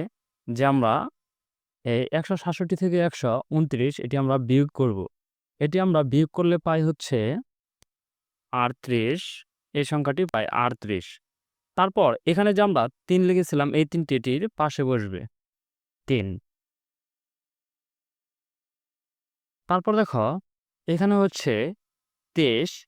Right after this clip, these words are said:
এখানে যদি আমরা এই সংখ্যাটি আবার এখানে আসবে দ্বিগুণ হয়ে,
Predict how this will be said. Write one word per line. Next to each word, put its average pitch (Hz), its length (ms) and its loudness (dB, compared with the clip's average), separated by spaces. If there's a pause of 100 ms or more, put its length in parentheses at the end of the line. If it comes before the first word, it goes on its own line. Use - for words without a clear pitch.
(760)
এখানে 175 280 2
যদি 170 260 -2
আমরা 143 160 4 (100)
এই 151 120 2
সংখ্যাটি 160 340 -4
আবার 147 340 0
এখানে 147 260 -2
আসবে 120 300 -2 (920)
দ্বিগুণ 143 340 0
হয়ে, 104 220 -6